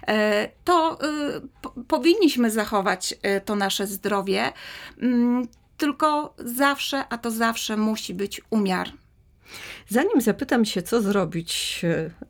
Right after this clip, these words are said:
Speaker 2: <laughs> co wybrać, zaraz powiem, e, jaki, e, wybór przed nami,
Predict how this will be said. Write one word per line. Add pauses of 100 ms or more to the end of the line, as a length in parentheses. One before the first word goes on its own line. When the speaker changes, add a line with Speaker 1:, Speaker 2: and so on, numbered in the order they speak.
(560)
Speaker 2:
<laughs>
co
wybrać,
zaraz
powiem,
e, (720)
jaki, (280)
e,
wybór
przed
nami,